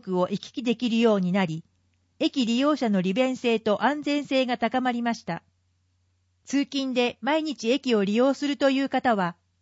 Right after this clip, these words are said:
これからは踏切を渡らなくても電車に乗れるので快適です、と笑顔で話していました。写真、二枚。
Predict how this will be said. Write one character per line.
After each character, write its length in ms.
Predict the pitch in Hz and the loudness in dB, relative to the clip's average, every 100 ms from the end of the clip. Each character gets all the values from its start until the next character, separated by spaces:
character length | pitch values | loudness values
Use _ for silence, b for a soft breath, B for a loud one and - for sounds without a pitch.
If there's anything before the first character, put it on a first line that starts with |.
| _ | _
こ 100 | - | -2
れ 100 | 285 | 0
か 140 | 311 294 | 2 2
ら 140 | 269 | 2
は 240 | 196 180 - _ - | 2 -2 -6 _ -8
踏 200 | 269 302 | -6 -4
切 280 | 311 302 | -2 0
を 60 | 302 | 2
渡 240 | 285 196 | 2 0
ら 100 | 190 | 0
な 140 | 196 190 | -2 -4
く 80 | - | -2
て 140 | 220 | 0
も 140 | 185 | 0
電 220 | 170 247 277 | 2 2 2
車 120 | 277 | -2
に 100 | 277 | 0
乗 140 | 269 | 2
れ 120 | 262 | 2
る 120 | 269 254 | 2 2
の 160 | 214 | 0
で 160 | 180 - | 0 -2
快 220 | 233 269 | 0 0
適 220 | 269 247 208 | 0 -4 -4
で 140 | 214 | -4
す、 200 | - _ _ _ _ - | -6 _ _ _ _ -2
と 180 | 277 - | 0 0
笑 120 | 277 | 0
顔 180 | 320 262 | 0 0
で 80 | 208 | 0
話 260 | 196 240 277 | 0 -4 -4
し 20 | |
て 120 | 214 | -2
い 80 | 180 | -2
ま 120 | 170 | -4
し 100 | - | -6
た。 200 | - 156 _ _ _ _ _ _ _ _ _ _ _ _ | -10 -12 _ _ _ _ _ _ _ _ _ _ _ _
写 200 | - 233 | -2 -2
真、 360 | - 302 247 - _ _ _ _ - | 0 -2 -2 -10 _ _ _ _ -8
二 160 | 294 | -2
枚。 300 | 254 196 151 | 2 2 0